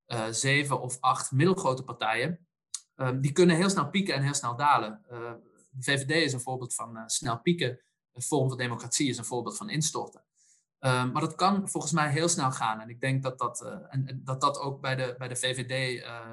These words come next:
een, een, een belangrijk issue gaat worden. Dat weten we nooit zeker, maar dat, dat denk ik. Als je dan gaat kijken naar welke partijen onderpresteren, vind ik lastig. Maar ik denk,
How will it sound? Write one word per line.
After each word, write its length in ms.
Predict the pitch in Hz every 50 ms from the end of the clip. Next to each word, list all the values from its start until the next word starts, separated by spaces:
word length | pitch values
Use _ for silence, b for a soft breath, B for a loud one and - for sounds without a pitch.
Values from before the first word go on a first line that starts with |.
| -
een, 140 | - 123 123
een, 160 | - 123 135 139
een 60 | 147
belangrijk 400 | 139 147 139 147 151 127 120 -
issue 260 | 147 147 - - 131
gaat 200 | - 110 107 -
worden. 260 | - - - - - _ _ _ _ _ _ _ _ _
Dat 100 | 117 117
weten 180 | 120 117 -
we 60 | 110
nooit 140 | 107 107 104
zeker, 280 | - - 113 113 - 139
maar 80 | 135
dat, 200 | 127 123 - -
dat 160 | - 127 127 -
denk 220 | 135 135 127 -
ik. 200 | - - - _ _ _ _ _ _ _ _ _ _ _
Als 120 | - 143
je 60 | 139
dan 100 | 180 175
gaat 100 | 180 -
kijken 260 | 185 180 180 180 180
naar 100 | 170 165
welke 200 | 156 160 165 170
partijen 560 | 165 160 135 - 160 147 147 143 135 135 - _ _ _ _ _ _
onderpresteren, 960 | - 160 170 214 214 - - 208 196 - - 185 180 185 190 208 226 220 - _ _ _ _ _ _ _ _ _ _ _ _ - - -
vind 240 | - - - 180 180
ik 120 | 180 180
lastig. 440 | - 131 143 160 175 - - 202 190
Maar 200 | 175 156 139 -
ik 160 | 156 131 -
denk, 280 | - 151 151 180 185 180